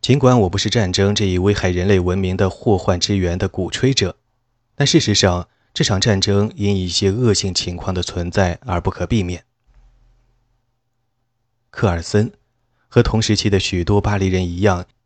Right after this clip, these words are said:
渴望加入北美战场，并庆祝法军和美军在约克镇的大捷。而吕奥，伏尔泰作品集的出版商和其个人拥趸，对基督教国家之间相互残杀的行动却保持沉默，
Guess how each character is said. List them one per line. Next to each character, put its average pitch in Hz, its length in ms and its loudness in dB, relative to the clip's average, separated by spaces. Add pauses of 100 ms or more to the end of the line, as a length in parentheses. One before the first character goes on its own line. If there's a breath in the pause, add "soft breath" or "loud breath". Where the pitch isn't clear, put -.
(140)
渴 - 140 -2
望 113 140 4
加 123 160 0
入 110 160 2
北 104 160 0
美 98 140 -2
战 104 200 -2
场， - 260 -6 (380)
并 98 160 0
庆 98 220 -2
祝 98 100 0
法 87 280 -4
军 98 240 0
和 - 120 -6
美 92 240 -2
军 104 400 0
在 92 160 0
约 90 160 0
克 - 160 -4
镇 92 140 -2
的 90 80 -6
大 92 180 -6
捷。 87 300 -4 (1500)
而 113 140 2
吕 98 240 0
奥， 117 320 -2 (640)
伏 - 160 2
尔 98 100 8
泰 95 220 0
作 104 120 2
品 92 160 -2
集 - 140 -2
的 92 100 -2
出 - 160 -4
版 92 200 -4
商 98 360 0
和 - 160 -8
其 90 200 -4
个 98 180 2
人 90 160 0
拥 110 240 -2
趸， 92 180 0 (640)
对 110 140 4
基 139 120 2
督 143 140 0
教 113 180 0
国 92 140 -2
家 95 160 -2
之 98 160 -2
间 98 220 0
相 104 180 -4
互 101 160 -4
残 92 240 -4
杀 117 160 0
的 107 80 -2
行 90 240 -4
动 87 300 0
却 - 120 -4
保 82 220 -6
持 - 160 -4
沉 - 240 -6
默， 92 260 -4